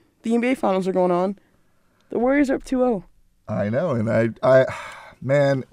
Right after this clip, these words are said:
Speaker 2: honestly, LeBron is popping off, you know.
Speaker 1: He's popping off, but he's popping off attitude-wise now.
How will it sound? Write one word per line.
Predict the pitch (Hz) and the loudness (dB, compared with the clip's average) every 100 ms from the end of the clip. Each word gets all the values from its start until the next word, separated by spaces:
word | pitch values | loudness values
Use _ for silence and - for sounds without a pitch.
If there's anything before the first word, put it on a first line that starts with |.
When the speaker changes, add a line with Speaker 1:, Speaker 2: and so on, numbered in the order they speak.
| - - - | -20 -16 -4
Speaker 2:
honestly, | 147 160 151 151 147 139 127 - _ _ - | 0 0 -2 -4 -2 -4 -4 -10 _ _ -10
LeBron | 104 92 127 165 160 | -6 -2 0 2 0
is | 135 | 0
popping | 123 107 113 101 | 2 2 0 0
off, | 101 98 98 - _ _ | 0 0 -4 -8 _ _
you | - | -8
know. | 113 107 107 104 | -4 -2 -2 -6
Speaker 1:
He's | - 311 381 | 2 4 4
popping | - - 349 254 | 0 -8 -2 0
off, | 247 247 | 2 0
but | - - | -4 -6
he's | 196 247 294 | -2 0 0
popping | - 311 277 196 | -2 -4 -4 -8
off | 185 - | -8 -10
attitude-wise | 214 233 269 - 190 - - - | -8 -6 -8 -10 -14 -14 -18 -16
now. | - 110 - | -12 -10 -12